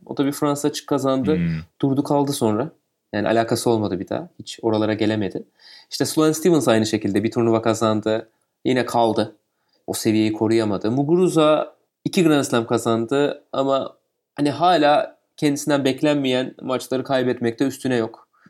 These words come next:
Speaker 1: Yani enteresan buluyorum. Bu işte Azarenka'nın dönüşü güzel oldu. Tekrar iyi
Speaker 2: Keza.
Speaker 1: formuna.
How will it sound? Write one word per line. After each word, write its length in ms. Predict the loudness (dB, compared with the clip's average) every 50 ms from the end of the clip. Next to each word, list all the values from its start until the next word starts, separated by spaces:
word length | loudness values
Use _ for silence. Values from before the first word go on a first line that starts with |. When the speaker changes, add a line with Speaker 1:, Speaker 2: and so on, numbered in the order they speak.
| _ -4
Speaker 1:
Yani 160 | -2 0 0
enteresan 560 | 0 0 0 0 0 0 0 0 0 0 2
buluyorum. 420 | 2 2 2 2 2 2 0 -4 -8 _ _ _ _ _ _ -18
Bu 300 | -10 -6 -4 -2 -2 -2
işte 160 | -2 0 0
Azarenka'nın 520 | 0 2 2 2 0 0 2 0 2 2 2
dönüşü 240 | 0 0 0 -2
güzel 220 | -2 0 0 2 2
oldu. 360 | 2 0 0 -2 -6 -10 -10 _ _ _ _ _ _ _
Tekrar 360 | -4 -4 0 0 0 -2 -2 -4
iyi 140 | -2 0 0
Speaker 2:
Keza. 80 | 2 2
Speaker 1:
formuna. 460 | 0 0 0 0 -4 -6 -6 -8